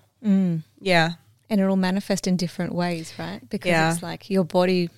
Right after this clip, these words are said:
Speaker 1: do you mean? Like, your body will give you little signs. For example, your your hips might seize up because
Speaker 2: Mm.
Speaker 1: you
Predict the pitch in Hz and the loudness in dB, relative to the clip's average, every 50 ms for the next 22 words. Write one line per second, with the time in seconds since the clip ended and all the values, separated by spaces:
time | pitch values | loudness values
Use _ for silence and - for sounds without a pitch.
0 | _ _ _ _ _ _ _ _ _ - - 170 170 170 196 240 277 269 202 175 | _ _ _ _ _ _ _ _ _ -6 -4 -2 0 0 0 0 2 2 0 0
1 | - - - - _ _ 226 226 170 - 185 185 190 202 196 175 180 175 170 - | -2 -4 -8 -18 _ _ 0 0 2 4 2 4 4 4 4 2 0 -2 -4 -8
2 | _ - 208 196 175 185 180 175 180 175 170 - - - 175 160 160 170 175 - | _ 0 0 0 0 -2 -2 -2 -2 -2 -2 -4 -4 -4 -2 -2 -2 -4 -4 -4
3 | - - 185 185 - 190 185 180 - 185 180 175 165 175 180 175 175 175 175 - | -2 -2 -2 2 2 2 0 0 0 -4 -4 -2 0 0 2 2 0 0 -2 -6
4 | - _ _ _ _ _ _ _ _ _ _ _ _ 185 180 175 - 254 - - | -16 _ _ _ _ _ _ _ _ _ _ _ _ -2 -2 0 0 -2 -2 -2
5 | - - 214 190 185 180 - - - - 175 170 170 165 180 170 170 - - 202 | -2 0 2 2 2 0 -2 -2 -2 0 0 0 0 0 0 -2 -2 -2 -6 -6
6 | - - 196 180 190 190 185 185 185 180 180 190 185 _ _ _ _ _ _ _ | -4 -2 -2 -2 0 0 0 -2 -2 -4 -6 -8 -10 _ _ _ _ _ _ _
7 | - 208 185 208 208 | -12 -2 0 2 2